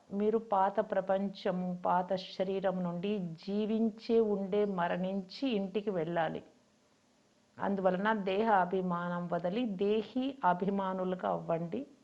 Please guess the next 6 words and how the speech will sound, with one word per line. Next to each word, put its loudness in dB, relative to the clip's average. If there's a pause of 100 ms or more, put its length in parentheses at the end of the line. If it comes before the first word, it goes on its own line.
(680)
ప్రశ్న, 0
మంచి 2
మంచి 2
పురుషార్థి 0
పిల్లల 0
గుర్తులేవి? 0